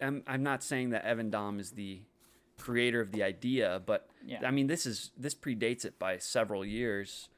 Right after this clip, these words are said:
Speaker 1: The idea that there's a living being with a T V as a head, and the monitor then shows
Speaker 2: Right.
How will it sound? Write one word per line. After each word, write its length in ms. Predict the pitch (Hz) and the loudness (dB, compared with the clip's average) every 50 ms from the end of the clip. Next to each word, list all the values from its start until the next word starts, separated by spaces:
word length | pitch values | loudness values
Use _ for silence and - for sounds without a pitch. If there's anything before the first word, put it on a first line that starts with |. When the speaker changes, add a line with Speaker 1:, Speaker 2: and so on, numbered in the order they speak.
| _ - - | _ -16 -6
Speaker 1:
The 100 | - 107 | 0 2
idea 400 | 107 98 98 92 107 110 110 107 | 2 2 2 0 -2 0 0 0
that 220 | 98 101 95 - - | 2 0 -2 -2 -2
there's 180 | 107 98 90 | -6 -6 -6
a 60 | - 95 | -6 -8
living 460 | 95 101 107 107 98 107 101 95 92 | -6 -4 -4 -4 -2 -2 -4 -4 -6
being 400 | 87 107 107 107 104 101 95 92 | -4 -4 -2 -2 -2 -4 -6 -8
with 120 | 90 82 | -10 -12
a 60 | 85 | -14
T 240 | 82 - - 117 120 | -14 -10 -6 -6 -4
V 160 | 113 104 101 | -4 -4 -6
as 100 | 90 80 | -6 -8
a 60 | - - | -8 -10
head, 240 | - 87 87 85 | -10 -10 -10 -10
and 100 | 87 87 | -10 -10
the 40 | 87 | -10
monitor 480 | 87 90 92 95 95 95 95 92 92 92 | -8 -6 -6 -6 -4 -6 -4 -4 -4 -4
then 220 | 87 92 90 90 90 | -4 -4 -6 -6 -8
shows 460 | - - 95 92 92 90 90 - - | -6 -4 -2 -2 -2 -2 -4 -4 -2
Speaker 2:
Right. 340 | 135 131 123 123 123 117 | 0 0 0 0 0 -4